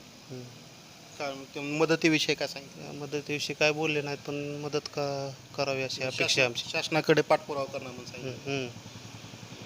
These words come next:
Speaker 2: किती रुपयाचा पंचनामा केला तसं काय?
Speaker 1: काय तसं सांगितलं नाही त्यांनी, देतो म्हणले थोडं.
Speaker 2: हम्म.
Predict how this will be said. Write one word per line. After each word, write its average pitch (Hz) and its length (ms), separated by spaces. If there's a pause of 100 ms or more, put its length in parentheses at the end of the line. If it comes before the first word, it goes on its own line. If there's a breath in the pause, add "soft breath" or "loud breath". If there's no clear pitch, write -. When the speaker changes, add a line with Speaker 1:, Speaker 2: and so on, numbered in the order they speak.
(960)
Speaker 2:
किती 180 160
रुपयाचा 190 300
पंचनामा 143 440
केला 123 200
तसं - 120
काय? - 540
Speaker 1:
काय 151 100 (100)
तसं 151 180
सांगितलं 151 440
नाही 120 160
त्यांनी, 127 220
देतो 135 320
म्हणले 117 220
थोडं. 117 460
Speaker 2:
हम्म. 127 80